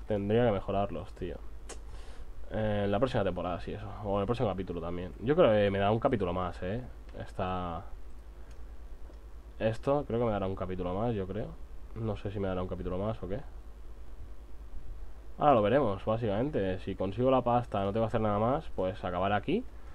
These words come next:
Si tengo que hacer mucho más, pues no acabar aquí. Eso es lógica.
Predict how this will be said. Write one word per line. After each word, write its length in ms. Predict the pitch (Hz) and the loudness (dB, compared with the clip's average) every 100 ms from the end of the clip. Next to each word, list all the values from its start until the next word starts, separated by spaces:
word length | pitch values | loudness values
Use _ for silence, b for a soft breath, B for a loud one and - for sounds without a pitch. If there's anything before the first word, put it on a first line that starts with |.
| B B B B - - | B B B B -8 -8
Si 120 | - | 0
tengo 140 | 120 123 | 4 6
que 60 | |
hacer 100 | 127 | 6
mucho 260 | 123 120 120 | 6 6 6
más, 220 | 127 151 | 6 4
pues 160 | 110 101 | 2 2
no 80 | |
acabar 240 | 98 90 87 | 2 2 0
aquí. 240 | 104 151 - B B B B - - - - - - - - | 0 -4 -6 B B B B -12 -12 -10 -12 -10 -8 -8 -6
Eso 340 | 104 117 104 | -2 2 2
es 100 | 95 | 2
lógica. 420 | 110 147 101 87 | 0 0 -2 -6